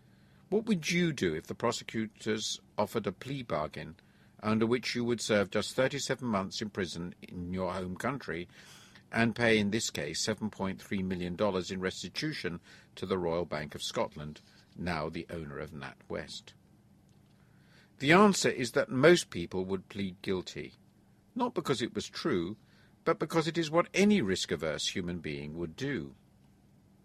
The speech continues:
To my mind, this system is tantamount to extracting confessions of guilt under a form of psychological torture.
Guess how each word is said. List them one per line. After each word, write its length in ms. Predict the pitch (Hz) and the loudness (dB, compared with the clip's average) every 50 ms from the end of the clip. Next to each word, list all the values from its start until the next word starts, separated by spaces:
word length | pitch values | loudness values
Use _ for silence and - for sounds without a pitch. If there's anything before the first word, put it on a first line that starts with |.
| - _ - - - - - - - - - _ _ - | -20 _ -18 -18 -18 -18 -20 -20 -20 -20 -20 _ _ 0
To 100 | - 165 | 0 4
my 240 | 160 165 175 196 185 | 6 6 8 8 8
mind, 380 | 127 101 85 76 76 80 87 | 6 4 2 0 -2 -2 -2
this 120 | 107 131 - | -2 -2 0
system 460 | - 135 120 - - 87 80 82 82 | -2 -2 -4 -4 -4 -4 -4 -4 -6
is 140 | - 110 - | -6 -6 -6
tantamount 760 | - - 127 131 127 - 143 131 127 117 117 120 117 110 - | -4 -2 -2 -2 -2 -4 -4 -2 -2 -2 -2 -2 -4 -6 -8
to 100 | - 120 | -8 -8
extracting 680 | 113 - - - - 123 117 - - - - 120 120 107 | -8 -6 -8 0 4 4 4 4 0 -4 -4 -2 -2 -2
confessions 560 | - - - 123 117 110 - 131 127 - - | -4 -4 -2 -2 0 0 -2 -4 -4 -4 -6
of 160 | 120 107 - | -8 -6 -4
guilt 380 | - 87 80 73 - - - - - - - - - - - - - | -2 -2 -2 -4 -6 -12 -18 -18 -18 -20 -20 -20 -20 -20 -20 -8 -2
under 260 | 104 104 107 113 117 | 0 2 4 4 4
a 60 | 113 | 4
form 380 | - - - 92 82 82 85 90 | 4 2 0 -2 0 0 -2 -2
of 80 | 101 | -4
psychological 840 | - - - 92 78 - - - 90 87 76 71 - - - 85 82 - | -2 0 2 0 0 0 -2 -4 -4 -4 -4 -4 -6 -8 -8 -8 -8 -8
torture. 520 | - - 113 107 104 - - - 82 71 | -6 -6 -6 -6 -6 -8 -8 -8 -8 -8